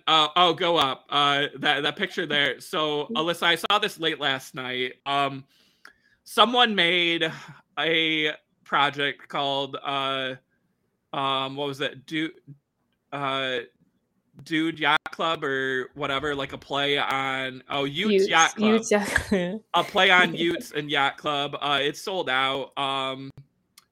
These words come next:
Speaker 1: it was at point zero three last night. When I woke up this morning, it was at, like, point zero seven. Um, Franklin, yeah, l-, love that tweet there. He flipped one for, like,
Speaker 2: Yeah.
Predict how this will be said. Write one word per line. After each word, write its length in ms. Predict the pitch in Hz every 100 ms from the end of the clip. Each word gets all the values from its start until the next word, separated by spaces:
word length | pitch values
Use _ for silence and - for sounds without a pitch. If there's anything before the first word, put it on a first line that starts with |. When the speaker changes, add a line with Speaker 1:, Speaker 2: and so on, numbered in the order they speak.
| _ _ -
Speaker 1:
it 260 | 160 170
was 200 | 180 175 175
at 240 | 151 - - -
point 240 | 170 -
zero 320 | 135 156 139 123
three 320 | - 175 180
last 400 | 175 160 160 160
night. 460 | 156 156 156 156 - -
When 160 | 147 143
I 80 |
woke 240 | 147 147 143
up 120 | 139
this 200 | 139 -
morning, 380 | 151 156 160 156
it 100 | 151
was 140 | 135 143
at, 140 | 127
like, 160 | 127 -
point 280 | 147 143 127
zero 280 | 143 120
seven. 640 | 107 - 160 151 151 151 151 _ _ _ _ - - -
Um, 540 | 220 190 180 165 165 170 _ - -
Franklin, 600 | 220 226 214 202 175 160 175 170
yeah, 300 | 139 117 123 _ 165
l-, 220 | 156 156
love 220 | 165 180
that 160 | 170 151
tweet 240 | 165 143
there. 180 | 135 127
He 120 | 139 135
flipped 340 | 151 139 -
one 300 | 135 131 131
for, 160 | - 214
like, 80 |
Speaker 2:
Yeah. 280 | 180 180 202